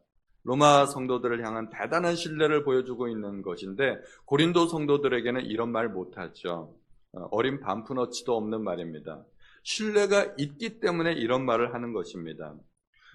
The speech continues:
저는 목회자가 언제든지 신방하고 싶고, 또 함께 쉬고 싶은 성도들이라면은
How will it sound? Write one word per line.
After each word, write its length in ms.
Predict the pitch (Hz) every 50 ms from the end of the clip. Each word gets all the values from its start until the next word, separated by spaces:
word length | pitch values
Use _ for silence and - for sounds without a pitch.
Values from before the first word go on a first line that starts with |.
| 135 _
저는 280 | - 151 160 170 165 147
목회자가 560 | 120 120 120 - 147 135 143 135 139 143 -
언제든지 640 | 110 110 120 123 135 139 127 135 123 123 120 131 131
신방하고 640 | 123 - 151 156 147 143 139 135 131 123 113 117 113
싶고, 640 | 107 - 107 - - _ - 107 104 107 107 - - - - _ _
또 120 | 143 151
함께 540 | 160 160 - 185 180 180 175 180 180 170 170 175
쉬고 440 | 170 - - 170 165 160 156 156
싶은 360 | 151 - - - - 147 143 139
성도들이라면은 1400 | 143 143 127 123 117 117 117 120 117 113 113 107 110 - 107 95 95 98 98 98 104 113 135 156 147 113 -